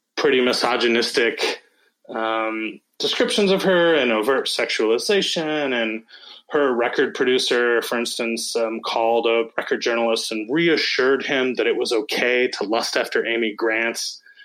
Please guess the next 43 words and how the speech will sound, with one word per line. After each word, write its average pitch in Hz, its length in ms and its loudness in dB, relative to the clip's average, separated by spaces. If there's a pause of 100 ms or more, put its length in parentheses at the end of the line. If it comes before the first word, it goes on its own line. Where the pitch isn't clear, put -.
(240)
You 226 80 2
know, 208 120 4
and 202 180 2
I 202 100 0
don't 262 120 2
know 233 100 4
if 214 120 -2
you, 190 220 2
I 165 80 2
don't 208 140 4
know 220 100 4
if 180 100 0
you 190 100 2
remember, 139 520 0
but, 127 160 -2
like, 123 220 -4 (520)
she - 220 -4
wore 156 280 2
a 135 120 -4
coat - 460 0 (380)
and 123 360 -4
was 117 260 -2
barefoot 117 500 0
on 113 200 -6
stage. 101 540 -4
Like, 123 160 -2
this 165 160 0
is, 165 180 -4
like, 160 200 0
the 135 100 2
least 143 640 -4 (300)
provi-, 131 400 -2
but 135 200 -2
she - 180 -2
was 156 180 0
just, 151 200 0
people 175 220 0
were 151 140 4
talking 131 400 -2
about 117 300 0
her 110 200 -2
in 107 140 -6
this, - 380 -8